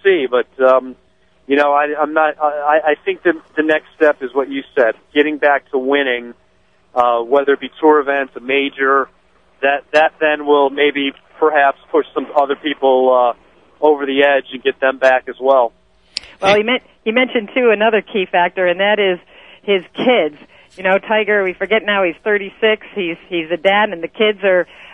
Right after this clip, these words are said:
Speaker 2: are, uh, now just starting to grow up. They're not, you know, they're not teeny babies. Charlie's turning three, I think, this week, and he was talking about, uh, how he's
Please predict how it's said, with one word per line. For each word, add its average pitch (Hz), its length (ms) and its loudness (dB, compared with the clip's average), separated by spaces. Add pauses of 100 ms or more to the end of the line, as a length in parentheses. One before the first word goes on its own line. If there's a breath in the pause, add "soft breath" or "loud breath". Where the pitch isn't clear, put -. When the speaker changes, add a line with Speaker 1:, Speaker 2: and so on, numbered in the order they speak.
Speaker 2:
are, 175 600 0
uh, 151 40 -2
now 220 300 -2
just 220 240 -2
starting 214 240 -2
to 196 80 -4
grow 220 200 2
up. 262 120 -2
They're 180 80 0
not, 190 220 -2 (200)
you 185 140 -6
know, 170 180 -2
they're 180 80 -2
not 202 240 -2
teeny 208 420 -8 (340 soft breath)
babies. 196 440 0
Charlie's 247 480 0
turning 208 400 -2
three, 233 320 0
I 170 80 2
think, 175 320 -8
this 175 220 -2
week, 170 360 -4
and 185 280 -4
he 180 80 -6
was 180 200 -4
talking 208 380 -2
about, 190 420 -2
uh, 170 280 0
how 170 380 0 (280 soft breath)
he's 226 220 -6